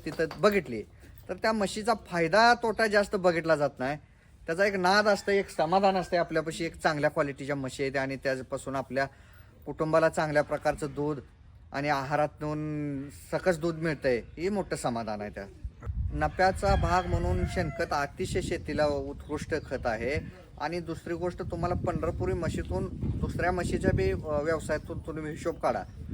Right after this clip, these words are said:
ही जी, जी वास्त्रं आहे ती, ही वास्त्रं, अम, कमीत कमी पन्नास हजार रुपयेपासून पुढे जातात. तुम्ही <coughs> एक वर्षाचं जरी वासरू चांगलं सांभाळून विकलं, तरी कमीत कमी पन्नास हजाराच्या पुढं ते विक्रीसाठी जातंय. त्यामुळं तुम्ही दूध अधिक या वासरांचं पैसे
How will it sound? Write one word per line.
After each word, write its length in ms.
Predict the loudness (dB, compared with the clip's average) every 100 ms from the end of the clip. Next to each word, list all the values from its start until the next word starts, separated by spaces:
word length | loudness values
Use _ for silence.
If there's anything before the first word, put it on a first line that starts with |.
| -8 -8 -4
ही 120 | -2
जी, 140 | -2 0
जी 60 |
वास्त्रं 360 | 4 4 4 4
आहे 120 | 4
ती, 160 | 2 -6 -8 -16 -18 -18 -20 -8
ही 120 | -2
वास्त्रं, 540 | 2 2 2 4 4 2 -2 -6 -8 -4
अम, 460 | -2 0 2 0
कमीत 320 | 2 2 2 2
कमी 160 | 2 2
पन्नास 380 | 4 4 4 2
हजार 200 | 4 4
रुपयेपासून 480 | 4 0 0 -2 -2
पुढे 300 | 2 4 6
जातात. 280 | 4 0 -10 -12 -18 -18 -8
तुम्ही 200 | -4 -4 -2
<coughs> 240 | 2 4
एक 140 | 4 2
वर्षाचं 360 | 0 0 -2
जरी 180 | 0 2
वासरू 320 | 2 2 0
चांगलं 340 | -2 0 0 -2
सांभाळून 420 | -2 0 0 -2
विकलं, 420 | -4 -4 0 0 -2 -8 -20 -16 -12 -10
तरी 100 | -2
कमीत 280 | 0 0 0
कमी 140 | -2 0
पन्नास 360 | 0 0 0
हजाराच्या 360 | 2 2 2 2
पुढं 260 | 0 -2
ते 320 | -2 -2 -4 -4 -14 -14 -12 -10 -12 -6
विक्रीसाठी 540 | -6 -4 -4 -2 2
जातंय. 300 | 2 2 0
त्यामुळं 400 | 2 2 2 0
तुम्ही 320 | 0 -2 -4
दूध 280 | 0 2 4
अधिक 360 | 6 4 0 2
या 120 | 4
वासरांचं 500 | 4 2 0 -2 -2
पैसे 460 | -2 -2 -2 -2